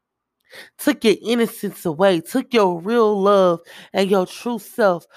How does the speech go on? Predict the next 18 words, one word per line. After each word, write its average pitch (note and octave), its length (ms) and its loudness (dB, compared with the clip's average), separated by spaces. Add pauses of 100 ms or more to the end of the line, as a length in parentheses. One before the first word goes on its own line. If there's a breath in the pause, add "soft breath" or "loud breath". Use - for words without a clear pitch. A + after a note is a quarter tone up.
(220 loud breath)
away F#3 380 -2
from E3+ 300 -14
you. B2 260 -14 (3250 loud breath)
I'm F#3+ 120 -6
sorry, G#3 440 -2
you D#3+ 160 -12
can't. G#3+ 760 -6 (880 loud breath)
I B3+ 120 -2
know B3 280 0
it's A#3 140 0
hurtful G3+ 400 -6
to F#3+ 140 -12
look F3+ 240 -6
these E3+ 200 -20
people D#3+ 360 -12
in D3+ 80 -6
the D3 160 -10
eye. C#3 300 -6